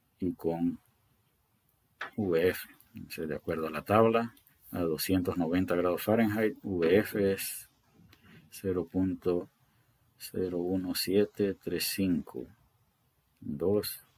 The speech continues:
pie cúbico por libra masa. Y V G es siete punto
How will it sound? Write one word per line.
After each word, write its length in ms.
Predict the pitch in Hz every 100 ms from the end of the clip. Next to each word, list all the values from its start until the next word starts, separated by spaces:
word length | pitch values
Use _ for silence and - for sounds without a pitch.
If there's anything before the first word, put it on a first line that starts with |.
| _
pie 240 | - 82 78
cúbico 640 | 92 110 101 - 110 113 - _ _ _ _ _ _ _ _ _
por 160 | 120 110
libra 300 | 98 92 87
masa. 420 | 92 92 - - _ _ _ _ _ _ _ _ -
Y 120 | 101
V 220 | 87 80
G 460 | - 101 101 87 90
es 400 | 82 - - - _ _ _ _ _ _ _ _ _ _ _ _ _
siete 560 | - 87 90 82 85
punto 600 | 76 98 104 92 101 104